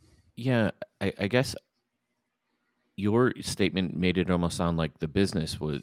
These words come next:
would be and is leading the charge and saying, like, "Yeah, yeah, turn on Fabric. Give me Fabric." Which I, I would think the exact opposite, right? Because the, it's an entire tech stack, right?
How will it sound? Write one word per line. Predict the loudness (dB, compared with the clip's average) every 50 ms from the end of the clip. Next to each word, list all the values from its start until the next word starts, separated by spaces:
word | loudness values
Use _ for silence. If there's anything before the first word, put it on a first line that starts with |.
| -6
would | -6 -6 -6 -6 -8 _ _ _
be | -8 -8 -6 -6 -6 -10 -12 _ _ _ _ _ _ _ _ _ _ _
and | -6 -4 -4 -4 -4
is | -2 -4 -4 -4 -4 -6
leading | -4 -4 -2 -2 -2 -4
the | -4 -6
charge | -4 -4 -2 -2 -2 -4 -6
and | -8 -6
saying, | -4 -4 -4 -4 -4
like, | -6 -8 -8 -4
"Yeah, | -2 -2 -2 -2 -4 -10 _ _ _ _
yeah, | -4 -2 -2 -2
turn | -2 -4 -4 -2
on | -2 -2 -4
Fabric. | -4 -4 -4 -4 -4 -6 -8 -12 -16 -20 -20 -18 _
Give | -4 -4
me | -2 -2
Fabric." | -2 -6 -8 -8 -10 -16 -20 _ -20 _ _ _ _ _ _ _ _ _ _ _ _ _ _ _ -4
Which | -4 -4 -4 -4 -12 -14 -16 _ _ _ _ _ _ _ _ _ _ _ _ _ _ _ _ _ _ _
I, | -4 -4 -4 -2 -2
I | -2
would | -2 -2 -2 -4
think | -4 -6 -4
the | -6 -10
exact | -10 -8 -8 -10 -6 -2 0
opposite, | 0 0 0 -4 -10 -10 -10 -10 -10 _ -6
right? | -4 -4 -4
Because | -6 -6 -4 -4 -4 -4 -6 -12 _ _ _ _
the, | -6 -6 -4 -4 -6 -8 -10 _ _ _ _ -14 -6
it's | -6 -4 -2
an | 0 0
entire | 0 0 -2 -6 -10 -4 0 0 2 2 0 -4
tech | -4 -4 -4 -4 -4
stack, | -10 -12 -12 -14 -14 -16 _ -20 _ _ -20 -20 -20 -20 -20 -20 -20 -20 -20 -20 -20 -20 -20 -20 -20 _ _ _ _ _ 0
right? | 2 4 4 4 2